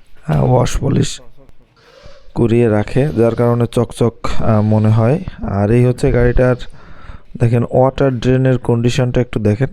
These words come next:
আপনারা এটা দেখলে বুঝতে পারবেন ছাদের কন্ডিশন। গাড়িটাতে কোনো খোলা কাটা অ্যাক্সিডেন্ট হিস্ট্রি কোনো কিছুই নাই,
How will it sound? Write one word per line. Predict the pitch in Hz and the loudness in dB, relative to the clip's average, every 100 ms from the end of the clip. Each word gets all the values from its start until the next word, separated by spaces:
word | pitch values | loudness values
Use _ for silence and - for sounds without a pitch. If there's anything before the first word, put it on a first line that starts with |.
| 175 165 | -6 -6
আপনারা | 104 - 117 113 | -6 -2 0 2
এটা | 113 120 | 0 0
দেখলে | 113 117 117 | 0 0 0
বুঝতে | 110 113 - | 0 0 0
পারবেন | 110 107 113 | 0 0 0
ছাদের | 117 - 113 113 - | -2 -2 0 0 0
কন্ডিশন। | 107 107 113 117 110 110 - - - - - - - - 170 | -2 -2 -2 0 -2 -4 -10 -12 -14 -14 -20 -20 -20 -18 -4
গাড়িটাতে | 131 143 143 143 147 | 0 0 0 -2 -2
কোনো | 139 139 | -2 -2
খোলা | 131 135 127 127 | -2 0 2 0
কাটা | 127 123 120 | 0 -2 0
অ্যাক্সিডেন্ট | 113 - 117 120 120 | -2 -4 -4 -2 0
হিস্ট্রি | 117 - 123 | -2 -2 -2
কোনো | - 117 | -2 -4
কিছুই | 117 120 127 120 | -4 -4 -2 0
নাই, | 107 123 | 0 -2